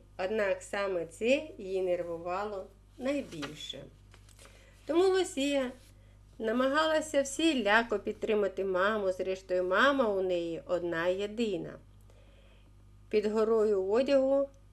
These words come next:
загудів мобільний. Лусія кинула н-, кинулася на ліжко, згрібаючи сукні й штани на підлогу, ледве його відкопала.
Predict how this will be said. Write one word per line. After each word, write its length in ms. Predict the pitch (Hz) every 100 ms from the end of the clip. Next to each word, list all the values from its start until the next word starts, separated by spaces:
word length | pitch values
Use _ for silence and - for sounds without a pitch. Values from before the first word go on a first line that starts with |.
| -
загудів 800 | 214 208 208 220 208 196 214 247
мобільний. 680 | 240 214 185 185 180 175 175
Лусія 640 | 180 208 262 262 233 - - - - - - - -
кинула 540 | 233 226 208 185 185
н-, 260 | 175 180 180 - - - -
кинулася 720 | 233 233 220 202 196 190 190
на 200 | 196 185
ліжко, 480 | 208 294 311 - 285 - - 202
згрібаючи 920 | 214 185 220 226 220 196 180 - 202 202 - - - - - -
сукні 540 | - - 233 202 202 190
й 40 |
штани 480 | 190 - 196 233 302
на 140 | 302
підлогу, 540 | 269 247 233 226 240 220
ледве 500 | 190 208 285 254 208
його 300 | 175 180 214
відкопала. 760 | 226 - 190 185 175 156 160